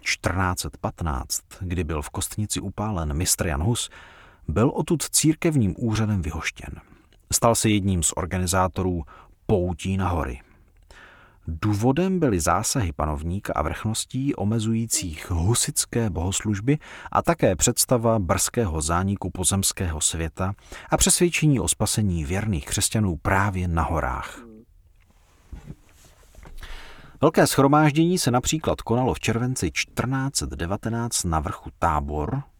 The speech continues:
Burkovák, u Nemějic, nedaleko Bechyně.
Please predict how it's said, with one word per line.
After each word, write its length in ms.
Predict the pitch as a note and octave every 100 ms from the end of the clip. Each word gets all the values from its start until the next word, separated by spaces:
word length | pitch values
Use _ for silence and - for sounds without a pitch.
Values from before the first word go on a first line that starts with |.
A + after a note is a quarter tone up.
| -
Burkovák, 880 | E2 E2+ D#2+ - E2+ C#2+ C3 - B3 - - - - - _ G2+
u 180 | E2+ - - -
Nemějic, 1040 | - F2 F2 E2+ E2+ D#2+ D#2+ C3 - - -
nedaleko 440 | F#2+ D3+ D3 -
Bechyně. 500 | A2+ F#2 - E2+ B1+